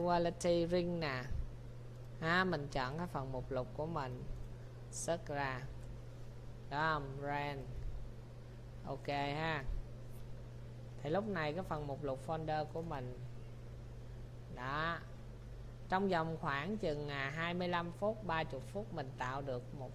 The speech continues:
cái trang tạp chí đơn giản. Ở đây tôi còn một số cái lỗi là chưa bỏ viền rồi nè, mấy cái chữ mình chưa có canh đều đồ đẹp. Thì tương tự như vậy, bạn tạo dùng một cái mục lục cho một cái quyển sách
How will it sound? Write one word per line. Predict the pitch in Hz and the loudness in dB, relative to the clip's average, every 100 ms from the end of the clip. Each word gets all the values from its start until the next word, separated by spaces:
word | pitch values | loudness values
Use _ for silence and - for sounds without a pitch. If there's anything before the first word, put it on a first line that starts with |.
| - | -2
cái | 170 180 202 220 | 0 2 0 0
trang | - 165 160 156 156 156 - - - - | 4 6 8 6 2 -2 -6 -8 -6 0
tạp | 127 - | 0 2
chí | - 175 208 | 4 6 8
đơn | 170 156 151 | 8 6 4
giản. | 123 113 135 190 | 0 0 -2 0
Ở | 175 | 2
đây | 185 175 165 160 | 4 6 6 4
tôi | 165 | 2
còn | - 139 131 | 2 0 0
một | 123 - | -4 -2
số | 185 | -2
cái | 196 196 | 2 2
lỗi | 127 143 | 2 2
là | 175 | 0
chưa | - 151 | 2 2
bỏ | 143 127 | 4 0
viền | 156 147 135 131 131 | 2 2 2 0 0
rồi | 127 | -2
nè, | 123 131 156 170 165 - - - - - | -2 -2 -2 -2 -4 -6 -8 -8 -6 0
mấy | 190 | 2
cái | 208 | 4
chữ | 139 127 | 4 4
mình | 190 143 - | 4 2 2
chưa | 156 | 2
có | 156 190 | 2 0
canh | - 156 147 | 0 0 2
đều | 131 | 2
đồ | 123 120 | 2 0
đẹp. | 120 117 123 - - - - - | 0 -2 -4 -8 -8 -8 -6 0
Thì | |
tương | 170 202 202 | 8 8 8
tự | 151 | 6
như | 165 190 190 | 6 6 6
vậy, | 151 147 170 | 6 6 4
bạn | 151 165 - | 2 0 0
tạo | 131 139 160 165 - - - - | 2 4 2 0 -4 -8 -6 0
dùng | 147 | 2
một | 147 - | 2 4
cái | 208 | 4
mục | 180 147 | 4 4
lục | 135 135 - - | 4 4 2 0
cho | 170 170 | 6 6
một | 160 135 | 6 0
cái | 190 | 2
quyển | 180 139 160 | 4 2 2
sách | 190 208 | 6 6